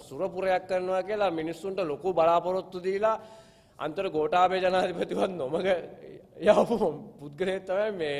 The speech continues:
විමල් වීරවංශ කියන්නේ. ඉතින් අන්තිමට ඒ ලික්වාන් යූයි මහතීර් මොහමඩුයි දෙන්නම එක් සුසංයෝගයෙන් හැදිච්ච හයිබ්‍රිඩ් ජනාධිපතිවරයා මහජන පිබිදීමකින් මේ ජනාධිපති මන්දිරේනුත්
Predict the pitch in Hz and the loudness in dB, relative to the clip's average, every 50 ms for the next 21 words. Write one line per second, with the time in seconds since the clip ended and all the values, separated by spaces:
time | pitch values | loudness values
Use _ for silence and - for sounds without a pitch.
0 | 143 147 147 143 165 180 185 180 180 175 160 139 123 110 120 104 95 104 123 127 | -6 -8 -6 -2 0 0 0 2 2 2 0 0 0 -4 -10 -10 -10 -10 -10 -10
1 | - - - - - - - 143 147 170 170 135 120 131 151 156 185 185 196 202 | -14 -18 -20 -20 -20 -14 -12 -6 -2 0 0 0 0 -2 -4 -4 -4 -4 -2 -2
2 | 196 202 190 185 156 151 135 - - 175 180 185 185 190 190 196 190 196 196 196 | -2 -2 -4 -4 -4 -6 -8 -8 0 2 4 4 4 4 2 2 2 2 2 2
3 | 196 202 196 196 196 190 - - - - - 127 143 165 165 165 - 185 185 185 | 2 2 2 2 0 -4 -8 -14 -20 -12 -8 -4 0 0 0 0 0 0 0 0
4 | 196 190 190 190 190 196 196 202 190 196 202 202 175 139 143 143 160 170 180 185 | 2 2 2 2 4 2 2 0 2 -2 -2 -4 -4 -4 -4 -4 -2 -2 0 0
5 | 190 196 190 - - 190 185 196 190 185 190 196 196 202 202 202 190 196 190 185 | 0 -2 -4 -6 -10 -8 -6 -4 -4 -4 -4 -4 -4 -4 -4 -4 -4 -4 -6 -6
6 | 190 190 - 196 180 147 107 107 - - - - - 139 156 160 160 196 190 160 | -6 -4 -2 -2 -2 -2 -4 -6 -12 -18 -18 -4 0 2 2 2 2 -2 -2 2
7 | 160 151 151 165 175 180 175 175 190 185 185 185 196 196 202 214 208 196 175 147 | 0 2 2 2 2 0 -2 -4 -8 -6 -4 -2 -2 0 2 2 2 2 2 0
8 | 165 170 175 185 196 196 185 185 180 196 185 196 202 196 208 208 208 220 220 208 | 0 0 0 0 -4 -4 -4 -6 -6 -6 -4 -4 -2 0 0 -2 -2 -2 -4 -2
9 | 196 175 156 139 123 120 120 120 - - - - - - 123 131 143 156 160 170 | -2 -2 -2 -2 -2 -4 -6 -8 -10 -16 -20 -20 -14 -6 -4 -2 2 2 2 2
10 | 160 170 175 160 180 180 175 175 156 160 170 185 185 190 185 190 196 202 208 220 | 0 -2 -4 -2 0 0 2 2 2 0 -2 -2 -2 0 0 2 0 2 0 0
11 | 214 | -2